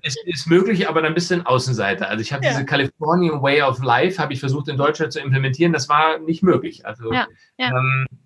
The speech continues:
Speaker 1: I C E war schneller. <laughs> Und, ähm, ich habe festgestellt, dass, jetzt habe ich so ein bisschen den, den Faden verloren.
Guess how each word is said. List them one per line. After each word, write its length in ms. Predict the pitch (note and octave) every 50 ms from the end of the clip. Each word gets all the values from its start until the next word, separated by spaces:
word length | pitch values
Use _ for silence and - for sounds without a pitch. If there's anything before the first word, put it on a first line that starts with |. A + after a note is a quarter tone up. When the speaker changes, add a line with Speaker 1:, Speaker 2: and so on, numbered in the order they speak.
| _ _ _ _ _ -
Speaker 1:
I 80 | C#3
C 220 | C3 C3+ D#3 C#3+ D3+
E 60 | D#3
war 120 | D3+ D3+
schneller. 420 | C#3 - C#3 A#2+ G#2 F2 - - - - D#4+ - - - -
<laughs> 380 | - D4+ - - - - C#4+ E4
Und, 280 | - - E4+ - - F4
ähm, 640 | - - - - C5+ C5 - D3 D3 C#3+ C3 B2+ - _ _ _ _ _ _ _ _ _ _ _ _ _ _ _ _ _ _ _ _ _ _ _ _ _ _ _ _ _
ich 140 | - C3+ B2+
habe 140 | E3 D#3+ D#3
festgestellt, 840 | - - F#3 F#3+ G3 F#3+ - G#3+ F3 - - D#3 D3+ D#3 D#3 - - -
dass, 480 | C#3+ C3+ C3+ C3+ - - - - - -
jetzt 180 | - G3+ C3+ B2+
habe 80 | D3+ D#3
ich 60 | C3+
so 60 | D3+
ein 60 | C3
bisschen 280 | C#3+ F#3 F3+ - D3 C#3+
den, 240 | C3+ C3+ C3 C3 C3
den 180 | C3+ C3 C3
Faden 380 | - - D3+ D3+ D3+ C#3 B2+ B2+
verloren. 560 | - B2+ B2 A#2+ A#2+ A#2+ B2+ D3 D#3+ E3 E3